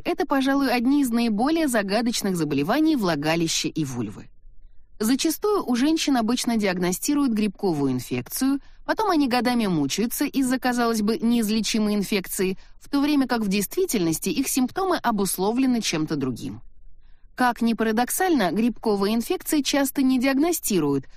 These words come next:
потому что врачи упускают их во время проведения тестов. Гиганты фармацевтической промышленности и крупные производители натуральных средств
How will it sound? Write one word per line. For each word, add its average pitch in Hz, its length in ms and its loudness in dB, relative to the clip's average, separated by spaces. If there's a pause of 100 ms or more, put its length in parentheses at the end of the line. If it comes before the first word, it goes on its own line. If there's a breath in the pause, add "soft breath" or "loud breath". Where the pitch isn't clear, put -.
(140 soft breath)
потому 202 300 0
что 180 160 -2
врачи 165 440 0
упускают 269 760 0
их 262 160 -2
во 170 100 4
время 185 300 0
проведения 143 580 0
тестов. - 540 -8 (800)
Гиганты 240 640 2
фармацевтической 233 880 -2
промышленности 190 800 0
и 214 220 -4
крупные 214 480 -2
производители 170 800 -2
натуральных 190 680 0
средств - 520 -4